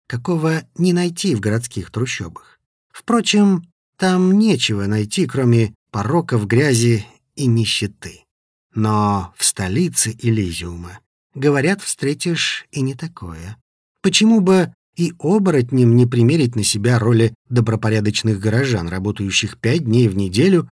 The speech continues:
а на выходные выезжающих с семьей за город? Я уже развернулся, чтобы обойти свору из десятка волчьих хвостов, как почуял другой запах — элитного парфюма с нотками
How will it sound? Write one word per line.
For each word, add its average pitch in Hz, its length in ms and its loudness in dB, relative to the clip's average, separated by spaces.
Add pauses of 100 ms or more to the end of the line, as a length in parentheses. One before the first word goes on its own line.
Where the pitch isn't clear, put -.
(180)
а 147 120 0
на 147 80 2
выходные 143 540 2
выезжающих 120 720 2
с - 40 -4
семьей 107 380 0
за 87 240 -4
город? - 400 -20 (640)
Я 123 180 -8
уже 143 200 0
развернулся, 147 1080 0 (160)
чтобы 110 300 -2
обойти 120 580 -2
свору 139 380 -2
из 123 200 -4
десятка 117 520 -2
волчьих 101 420 -6
хвостов, - 800 -10 (400)
как - 240 -12
почуял 113 560 -4
другой 135 500 -4
запах — - 800 -10 (540)
элитного 147 600 -4
парфюма 135 640 -4
с - 100 -6
нотками 139 640 -4